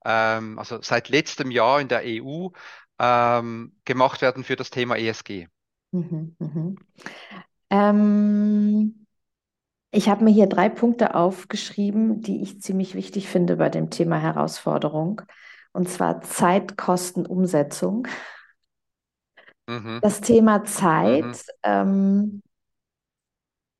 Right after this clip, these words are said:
Speaker 2: haben wir da, haben wir da eine Begrenzung? Also das heißt, gibt es ein festes Datum, wenn es, ähm, wenn die Umsetzung stehen muss?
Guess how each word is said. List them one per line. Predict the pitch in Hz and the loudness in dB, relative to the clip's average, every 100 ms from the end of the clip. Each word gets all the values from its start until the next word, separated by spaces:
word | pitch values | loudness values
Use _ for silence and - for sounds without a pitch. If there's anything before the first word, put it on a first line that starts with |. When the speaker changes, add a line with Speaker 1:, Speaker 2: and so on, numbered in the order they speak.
| _ _ - | _ _ -4
Speaker 2:
haben | 180 190 | 0 2
wir | 214 196 | 2 2
da, | 202 190 202 180 | 2 0 -2 -2
haben | 180 180 | -4 -2
wir | 185 | 0
da | 180 | 0
eine | 180 | -2
Begrenzung? | 180 185 180 160 185 - 240 254 269 | -4 -6 -6 -8 -8 -6 -6 -6 -6
Also | - 160 180 | -4 0 0
das | 180 - | 0 -2
heißt, | 180 180 98 - - - - | 0 2 0 -2 -12 -12 -6
gibt | 196 - | -4 -2
es | 208 | -4
ein | 202 | -4
festes | - 190 185 - - | -2 -2 -2 -8 -6
Datum, | - 160 175 - 220 233 254 240 - - - - | 0 0 0 0 0 2 -2 -6 -16 -20 -20 -12
wenn | - 180 165 175 180 | -6 -4 2 4 6
es, | 185 180 180 - - | 6 4 -2 -10 -6
ähm, | 202 190 185 190 - | -2 0 0 -4 -10
wenn | - 190 185 | -2 0 2
die | - | 2
Umsetzung | 202 214 196 180 190 - | 2 2 0 0 -6 -6
stehen | - 196 180 | -4 -2 -2
muss? | 170 220 - | -2 -6 -10